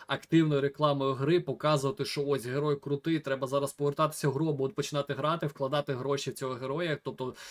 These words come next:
кидати гроші, щоб крутити його, а не так, як зараз. Зараз герой виглядає як антиреклама гри. Не вкидайте гроші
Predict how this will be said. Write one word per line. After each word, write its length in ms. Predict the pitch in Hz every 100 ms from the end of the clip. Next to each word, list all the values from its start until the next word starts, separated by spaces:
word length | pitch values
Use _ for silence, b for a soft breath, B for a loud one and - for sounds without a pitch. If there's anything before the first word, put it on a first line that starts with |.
| B B
кидати 760 | 143 156 156 147 139 131 131
гроші, 380 | 127 139 175 147
щоб 120 | - -
крутити 520 | 147 147 165 156 123
його, 320 | 117 110 110
а 120 | 131 139
не 120 | 131
так, 260 | 127 160 -
як 160 | 127
зараз. 300 | 120 123 117
Зараз 280 | 127 175 185
герой 220 | 170 175
виглядає 380 | 156 147 147 156
як 160 | 143 -
антиреклама 920 | 156 151 143 143 131 151 156 143 127
гри. 260 | 117 120 107 B B
Не 160 | 135 151
вкидайте 600 | 151 - 156 151 120 139
гроші 520 | 123 147 185 - 190